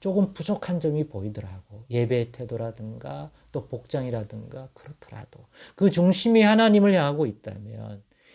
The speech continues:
히스기야가 보여준 이 모습을 꼭 도전적으로 나도 받아야 되겠다. 그런 분별을 했습니다.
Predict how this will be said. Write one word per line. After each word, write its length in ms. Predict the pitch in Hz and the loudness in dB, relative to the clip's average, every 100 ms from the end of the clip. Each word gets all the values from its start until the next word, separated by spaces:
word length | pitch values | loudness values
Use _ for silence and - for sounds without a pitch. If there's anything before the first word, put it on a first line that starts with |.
| _ | _
히스기야가 760 | 143 - 135 131 131 120 120 110 | -4 -2 -2 0 2 0 -4 -6
보여준 460 | 104 104 98 123 135 _ - | -4 -4 -6 -12 -14 _ -10
이 360 | 143 147 147 _ _ _ _ _ _ _ | -4 -4 -6 _ _ _ _ _ _ _
모습을 420 | 120 135 - - - _ _ _ _ _ _ _ _ _ _ _ _ | -4 -2 -4 -10 -20 _ _ _ _ _ _ _ _ _ _ _ _
꼭 260 | - 107 - _ _ _ _ _ _ _ _ | -10 -10 -12 _ _ _ _ _ _ _ _
도전적으로 800 | - 127 123 120 95 101 113 117 | -6 -4 -4 -4 -10 -10 -12 -12
나도 420 | 104 95 120 175 _ | -10 -8 -8 -10 _
받아야 340 | - - 101 101 | -20 -10 -8 -8
되겠다. 460 | 87 80 - 139 - _ _ _ _ _ | -12 -16 -16 -18 -18 _ _ _ _ _
그런 340 | - - 104 - _ _ _ _ _ _ _ _ _ _ _ _ _ _ _ | -20 -20 -20 -20 _ _ _ _ _ _ _ _ _ _ _ _ _ _ _
분별을 400 | - 117 107 104 | -8 -2 0 -2
했습니다. 480 | 80 - 110 147 - | -6 -12 -14 -20 -20